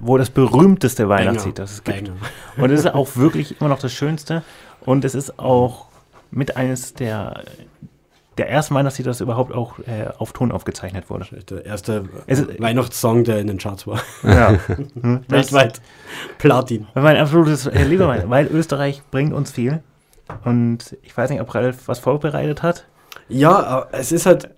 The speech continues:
Speaker 2: wir waren ja eigentlich schon dort.
Speaker 1: Ja.
Speaker 2: Deswegen
Speaker 1: Bei Österreich meinst du?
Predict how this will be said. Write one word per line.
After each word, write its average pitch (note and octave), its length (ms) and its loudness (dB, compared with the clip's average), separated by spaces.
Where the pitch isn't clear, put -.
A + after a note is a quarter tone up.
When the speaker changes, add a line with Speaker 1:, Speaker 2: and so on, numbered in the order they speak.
Speaker 2:
wir C3+ 200 -2
waren B2+ 420 0
ja G#3+ 80 4
eigentlich C#3 320 2
schon A#2+ 220 2
dort. C#3 440 2
Speaker 1:
Ja. C3 440 4
Speaker 2:
Deswegen C#3 440 2
Speaker 1:
Bei - 160 4
Österreich D3+ 440 2
meinst F3 300 0
du? F#3 60 2